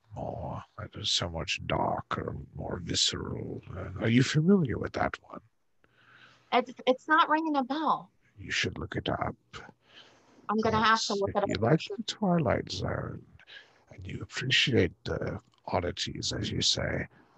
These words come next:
Speaker 1: I think you'll
Speaker 2: Uh-huh.
Speaker 1: find that one very enjoyable.
Speaker 2: Yes, um, that T V show that was on for a while, Oddities, um, when that came on, that is kind of what sparked my intrigue and interest in all of the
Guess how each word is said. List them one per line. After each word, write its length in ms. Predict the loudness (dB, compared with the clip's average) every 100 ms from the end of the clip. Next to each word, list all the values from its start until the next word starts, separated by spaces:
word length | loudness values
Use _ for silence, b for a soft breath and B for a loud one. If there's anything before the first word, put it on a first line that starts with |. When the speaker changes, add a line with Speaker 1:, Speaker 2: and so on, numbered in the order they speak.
| b _ -14
Speaker 1:
I 40 |
think 300 | -8 -8 -6
you'll 120 | -4
Speaker 2:
Uh-huh. 160 | -4 -2
Speaker 1:
find 220 | -4 -6
that 140 | -10 -10
one 180 | -10 -10 -10 -8
very 720 | -4 -2 -2 -2 -4 -4 -4
enjoyable. 1200 | -4 -8 -8 -6 -4 -6 -8 -12 -10 -8 -8 -8 -12 b b b b b b b -6
Speaker 2:
Yes, 440 | 4 4 4 0 2
um, 380 | 4 6 4 0 2
that 260 | 4 4
T 200 | 2 -4
V 160 | -2 -4
show 240 | 0 2
that 200 | 2 2
was 140 | 0 2
on 220 | 4 2
for 160 | 0
a 40 | 2
while, 360 | 6 8 6 6
Oddities, 720 | 4 2 -6 -6 -8 -12 -18 _ _ _ _ _ _
um, 420 | 2 6 6 4
when 140 | 0 4
that 220 | 4 4
came 300 | 0 0 4
on, 380 | 6 8 4 0 0
that 260 | 6 6 6
is 200 | 0 -2
kind 240 | 0 0 0
of 120 | 0
what 220 | 2 2
sparked 500 | 0 4 6 4 2
my 140 | 0 0
intrigue 580 | 2 0 0 -2 -2 -2
and 100 | -4
interest 600 | -2 -4 -2 -2 -2 -6
in 160 | -2 2
all 320 | 4 6 4
of 80 | 0
the 340 | -2 -2 0